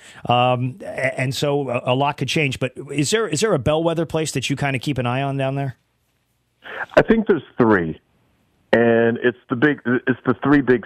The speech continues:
Speaker 2: cities. It's, or, you know, comparatively speaking for South Carolina, Greenville, Columbia, and Charleston.
Speaker 1: Mm-hmm.
Speaker 2: And the reason I say that is because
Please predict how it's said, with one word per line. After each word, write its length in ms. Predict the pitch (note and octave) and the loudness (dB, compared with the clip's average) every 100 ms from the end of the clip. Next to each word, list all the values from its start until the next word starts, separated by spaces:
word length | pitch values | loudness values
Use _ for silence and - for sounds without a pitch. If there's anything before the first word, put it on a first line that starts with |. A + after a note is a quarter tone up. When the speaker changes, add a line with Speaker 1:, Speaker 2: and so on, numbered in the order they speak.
| - | 0
Speaker 2:
cities. 280 | G#2 F2 E2+ - | 0 0 -4 -2
It's, 220 | G#2+ G#2 - - - | 2 2 0 -20 -2
or, 300 | G#2 G2+ G2 | 4 4 4
you 80 | A2 | 4
know, 260 | F#2 E2+ - _ _ - - | 4 2 -2 _ _ -16 -6
comparatively 500 | G#2+ C3 B2+ G#2+ G2 | 0 4 6 6 2
speaking 240 | - G#2 F#2+ | 0 0 0
for 140 | F#2 - | -2 0
South 160 | F#2 | 0
Carolina, 400 | - F2+ F2 E2 - - - - | 0 0 0 -2 -6 -14 -12 2
Greenville, 400 | A2 C#3+ C3+ B2 | 6 6 6 4
Columbia, 380 | - A#2 G#2 F#2+ | 4 2 2 0
and 100 | F2 | 0
Charleston. 500 | E2 D2+ - C2 - - - - | -2 -2 -4 -8 -10 -16 -20 -8
Speaker 1:
Mm-hmm. 180 | G#2 F2 | -4 2
Speaker 2:
And 80 | A2 | 4
the 60 | |
reason 260 | G#2+ D3+ D#3+ | 6 4 4
I 100 | D3+ A#2 - | 2 2 0
say 160 | G2+ | 0
that 180 | F#2 F2 | 2 0
is 140 | F2 E2 | -2 -4
because 360 | G2 - F#2+ | -2 2 2